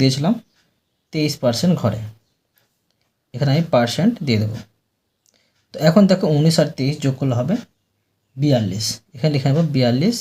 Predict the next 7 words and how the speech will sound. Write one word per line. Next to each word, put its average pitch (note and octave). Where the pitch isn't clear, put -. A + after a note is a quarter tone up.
পার্সেন্ট E3
ঘরে। A2
এবার F3
বের F3+
করে G#3+
নেব D#3+
যে B2+